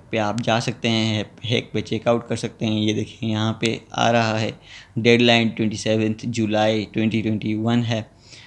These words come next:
तो ये जो है वो आप यहाँ से भी डिटेल पढ़ सकते हैं कम्प्लीटली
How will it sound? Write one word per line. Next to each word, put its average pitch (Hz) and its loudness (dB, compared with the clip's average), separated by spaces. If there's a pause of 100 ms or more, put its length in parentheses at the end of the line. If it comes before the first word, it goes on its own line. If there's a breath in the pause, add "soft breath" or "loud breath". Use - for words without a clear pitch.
(160 loud breath)
तो 117 4
ये 123 6
जो 117 2
है 110 2
वो 135 -4
आप 104 -6
यहाँ 104 -4
से 123 -4
भी 123 -2
डिटेल 117 -2
पढ़ 110 0
सकते - -6
हैं 104 -2
कम्प्लीटली 131 0